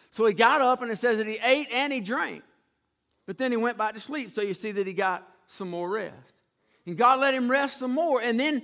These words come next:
he sent the angel and he got him up again, and what did he say? "Arise and eat, for the journey is too great for thee."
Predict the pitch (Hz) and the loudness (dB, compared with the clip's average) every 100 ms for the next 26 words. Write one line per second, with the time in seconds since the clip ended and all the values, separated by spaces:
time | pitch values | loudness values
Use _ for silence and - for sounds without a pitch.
0 | - 262 254 294 262 269 311 277 294 240 | -4 -6 -2 -4 0 2 2 0 -2 2
1 | 277 285 311 302 247 349 339 233 247 262 | 2 4 2 0 0 2 2 2 -2 -4
2 | 233 165 151 - - _ _ _ _ _ | -6 -4 -4 -8 -20 _ _ _ _ _
3 | _ _ _ _ - 135 160 180 190 175 | _ _ _ _ -18 -10 -8 -6 -6 -6
4 | 196 190 180 180 147 151 208 220 196 - | -8 -10 -10 -12 -10 -8 -6 -6 -8 -8
5 | 220 170 220 262 - 127 127 | -10 -8 -8 -10 -14 -20 -20